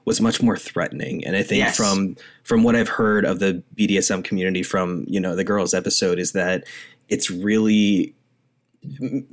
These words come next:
Speaker 1: not threatening. It's, it's intimidating, but, you know, for, for,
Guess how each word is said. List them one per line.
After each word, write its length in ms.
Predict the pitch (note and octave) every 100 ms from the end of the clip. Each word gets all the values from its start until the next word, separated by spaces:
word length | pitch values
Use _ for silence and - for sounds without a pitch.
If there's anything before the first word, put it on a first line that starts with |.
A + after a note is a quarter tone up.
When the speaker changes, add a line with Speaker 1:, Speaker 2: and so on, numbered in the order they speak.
| -
Speaker 1:
not 320 | D#3+ D#3 -
threatening. 560 | - G#2+ A#2+ A#2 C3 C3+
It's, 200 | C#3 C3+ -
it's 200 | C#3 C#3
intimidating, 800 | A#2 - D#3+ D3 B2+ A#2 A2 G#2
but, 420 | - G#2 - -
you 140 | - A2+
know, 180 | G#2
for, 680 | G2 - G#2+ G#2 G2+ G2 F#2 - - - _ _ _ -
for, 520 | - - A#2 G#2 G2